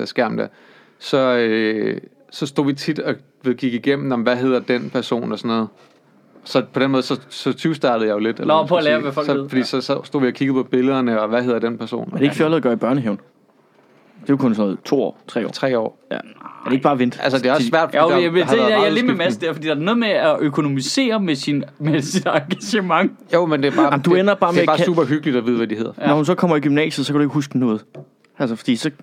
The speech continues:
Speaker 3: "Jamen, er det, er det så Katrine fra børnehaven?" "Nej, mand, vi har ikke snakket sammen i tolv år." "Det her, det
Speaker 2: Ej,
Speaker 3: er
Speaker 2: men
Speaker 3: Hanne."
Speaker 2: der, nej, nej, nej, der kommer sådan et punkt der, hvor du bare skal lade helt være.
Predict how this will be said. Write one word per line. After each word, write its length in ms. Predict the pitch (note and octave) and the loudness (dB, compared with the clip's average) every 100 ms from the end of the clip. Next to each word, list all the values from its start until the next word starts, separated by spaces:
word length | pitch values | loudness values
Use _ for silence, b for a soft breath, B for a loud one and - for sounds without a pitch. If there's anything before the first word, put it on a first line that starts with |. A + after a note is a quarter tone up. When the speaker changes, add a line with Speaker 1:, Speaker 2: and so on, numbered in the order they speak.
| C#3+ | -4
Speaker 3:
"Jamen, 240 | F3 F3 D#3+ | 0 2 2
er 120 | D3+ | 2
det, 400 | F3 F#3 F3 D#3 - | 2 2 0 -4 -4
er 80 | - | -2
det 160 | F3 F#3 | 0 -2
så 120 | G3 | -2
Katrine 520 | G3 - A#3 B3+ A3 | -2 0 2 4 4
fra 120 | - | 0
børnehaven?" 480 | F#3 A3 C4+ F#3+ D3+ B B - | 0 2 2 2 0 B B -6
"Nej, 440 | B2 F3 G#3+ A3 F#3 | -2 -2 0 0 2
mand, 160 | D3+ - | 0 0
vi 80 | D3+ | 0
har 40 | |
ikke 100 | G#3 | 2
snakket 260 | G#3 G#3 A3+ | 2 0 2
sammen 260 | A3 A3 | 2 2
i 40 | G#3 | 0
tolv 260 | - G#3 A#3 | 2 2 4
år." 300 | A#3 A3 - B B B B B - | 2 2 -2 B B B B B 0
"Det 80 | F#3 | 2
her, 100 | G#3+ | 4
det 80 | - | 4
Speaker 2:
Ej, 60 | |
Speaker 3:
er 40 | A#3 | 4
Speaker 2:
men 100 | F3+ | 6
Speaker 3:
Hanne." 240 | F3+ A3 | 4 4
Speaker 2:
der, 60 | B3 | 4
nej, 180 | C3+ D#3+ | 4 2
nej, 180 | E3 | 2
nej, 140 | C#3 C#3+ | 2 2
der 120 | D#3+ | 2
kommer 200 | G#3 G#3 | 2 0
sådan 100 | F3+ | -2
et 60 | D#3 | 0
punkt 200 | F3 D#3 | 0 0
der, 60 | |
hvor 120 | B2 | 0
du 60 | B2+ | 0
bare 200 | - A#2+ | -2 -4
skal 140 | - | -4
lade 120 | A2+ G2 | -4 -4
helt 280 | D#3+ A#2 | -6 -4
være. 200 | G#2 - | -2 -2